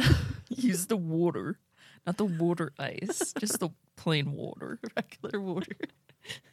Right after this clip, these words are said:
Speaker 2: <laughs> Regular water, please. <laughs> That's,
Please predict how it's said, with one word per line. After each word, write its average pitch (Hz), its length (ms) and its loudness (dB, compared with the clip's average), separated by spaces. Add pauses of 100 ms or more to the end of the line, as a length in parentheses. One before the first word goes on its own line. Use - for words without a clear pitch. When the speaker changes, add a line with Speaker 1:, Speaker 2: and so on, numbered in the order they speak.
(1080)
Speaker 2:
<laughs> 262 100 -2 (800)
Regular 202 400 2
water, 151 440 -2
please. - 800 -6 (540)
<laughs> 311 60 0 (1160)
That's, - 180 -2